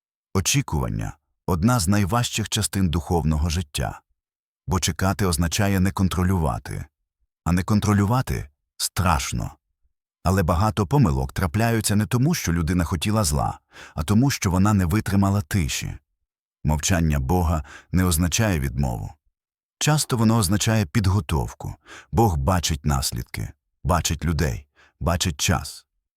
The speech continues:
І коли він просить чекати, це не для того, щоб покарати, а для того, щоб захистити. Чекати з Богом — це не пасивність. Це довіра в дії. І якщо зараз здається, що відповіді немає,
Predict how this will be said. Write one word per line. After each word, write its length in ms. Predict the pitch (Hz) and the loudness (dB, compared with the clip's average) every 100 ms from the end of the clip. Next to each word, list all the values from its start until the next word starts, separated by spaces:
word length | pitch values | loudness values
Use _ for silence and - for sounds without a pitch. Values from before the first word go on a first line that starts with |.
| - | -8
І 60 | 95 | -4
коли 260 | 123 131 156 | 2 2 4
він 160 | 156 | 2
просить 460 | - 107 101 78 - | 2 2 2 -2 -2
чекати, 580 | 90 82 64 - 52 - - - _ - | -2 0 -2 -2 -10 -10 -20 -20 _ 0
це 120 | 151 | 2
не 120 | 160 | 4
для 140 | 147 | 2
того, 300 | 143 139 78 | 2 2 2
щоб 240 | 71 - 67 | 0 -2 -4
покарати, 720 | 95 - 98 73 - - - _ _ _ | -2 0 0 0 -4 -10 -12 _ _ _
а 80 | 85 | 0
для 120 | 80 | 0
того, 260 | - 107 87 | 0 2 2
щоб 220 | - 71 | 0 -2
захистити. 760 | 76 - 85 - 92 69 - - _ _ _ _ _ _ | -2 -2 -4 -2 -4 -4 -8 -12 _ _ _ _ _ _
Чекати 500 | - 127 127 113 85 | -2 0 2 0 0
з 60 | 69 | -2
Богом — 480 | 64 76 64 62 - - - | 0 -2 0 -2 -4 -14 -8
це 140 | - 90 | 0 2
не 120 | 82 | 2
пасивність. 800 | 87 - 76 58 57 - - - _ _ _ _ - | 0 -2 -2 -4 -4 -8 -10 -20 _ _ _ _ -4
Це 120 | 131 | -2
довіра 420 | 123 117 117 90 | 2 2 4 2
в 80 | 71 | 0
дії. 460 | 71 85 64 50 - _ - - | 0 0 -2 -6 -14 _ -20 -4
І 80 | 90 | -2
якщо 400 | 82 - - 113 | 0 -2 0 0
зараз 320 | 90 92 90 | 2 2 0
здається, 600 | 67 73 82 92 90 71 | 0 0 0 0 -2 -4
що 160 | - 69 | -4 -2
відповіді 520 | 76 - 73 76 80 | -4 -2 -2 0 2
немає, 560 | 82 82 65 58 52 | 2 2 0 -2 -8